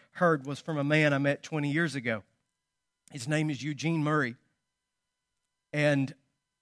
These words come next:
I only knew Eugene casually. Uh, his, his son was a friend of mine, Matt Murray. Matt pitched for the Atlanta Braves in the, uh, late eighties, early nineties.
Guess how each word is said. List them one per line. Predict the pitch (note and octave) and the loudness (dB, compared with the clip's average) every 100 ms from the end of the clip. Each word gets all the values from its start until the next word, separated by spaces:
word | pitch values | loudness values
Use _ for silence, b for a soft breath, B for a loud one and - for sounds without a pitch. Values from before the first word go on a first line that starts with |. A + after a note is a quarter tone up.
| - | 0
I | D#3 | 2
only | G3+ F#3+ | 6 6
knew | F#3+ F3+ D#3+ F#3 | 6 4 0 -4
Eugene | E3 B2 E3+ D#3 | -6 -2 0 0
casually. | D#3+ F3+ F3+ C#3+ C#3 C3+ | 8 10 10 6 0 0
Uh, | D3+ | -2
his, | C#3+ C3 - - | -4 -8 -12 -10
his | D#3+ | -10
son | - F#3 E3+ C#3+ | 0 2 2 0
was | A#2 | -4
a | B2 - | -12 -6
friend | E3+ D#3+ | -2 0
of | |
mine, | C3 A#2+ | 0 0
Matt | C3+ D#3+ D3+ | 2 2 0
Murray. | C3+ A#2+ | -4 -4
Matt | A#2 C3 C3+ _ _ _ | -4 -4 -4 _ _ _
pitched | - E3 - | -8 -8 -8
for | C#3+ | -6
the | C3+ | -6
Atlanta | C#3 C#3 C3 | -2 -2 -2
Braves | C3 C3+ C3 - - _ _ _ _ _ _ | 0 0 0 -6 -18 _ _ _ _ _ _
in | C3 B2+ | -12 -8
the, | B2 B2 A#2+ | -6 -6 -6
uh, | A2+ A#2 B2+ | -10 -12 -6
late | C3+ C3+ | -4 -4
eighties, | C3+ C#3 C3+ B2 | -4 -4 -6 -8
early | - C#3 B2+ | -10 -12 -10
nineties. | A#2+ B2 B2 A#2 - | -6 -4 -4 -8 -14